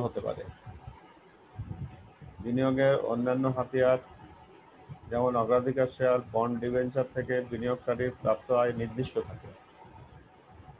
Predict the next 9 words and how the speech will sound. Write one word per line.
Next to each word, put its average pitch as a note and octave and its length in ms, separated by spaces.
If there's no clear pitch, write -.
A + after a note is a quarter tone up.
মানে A#2+ 180
অগ্রাধিকার C3 540
শেয়ারে C3 340
শুরুতেই C3+ 480
বলা A#2+ 220
হয় G#2 220
যে A2 60
টেন C3+ 160
পার্সেন্ট C#3+ 420